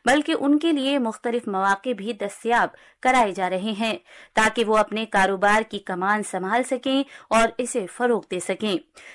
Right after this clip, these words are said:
जनाब मोदी ने मज़कूरा स्कीम से एक तरह का इनकलाब बरपा होने का तस्करा किया और कहा कि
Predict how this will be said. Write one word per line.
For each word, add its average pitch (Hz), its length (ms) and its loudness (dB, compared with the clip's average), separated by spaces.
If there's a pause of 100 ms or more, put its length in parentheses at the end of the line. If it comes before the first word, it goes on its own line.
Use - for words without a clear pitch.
(120)
जनाब 233 280 4
मोदी 220 300 2
ने 240 220 2
मज़कूरा 220 580 2 (120)
स्कीम 220 420 -6
से 220 280 -2
एक 233 440 -2
तरह 233 260 0
का 247 180 2 (100)
इनकलाब 208 580 0
बरपा 190 300 0
होने 185 320 -2
का 185 200 -2
तस्करा 226 440 -2
किया 269 340 2 (320)
और 254 100 2
कहा 302 300 4
कि 277 280 -2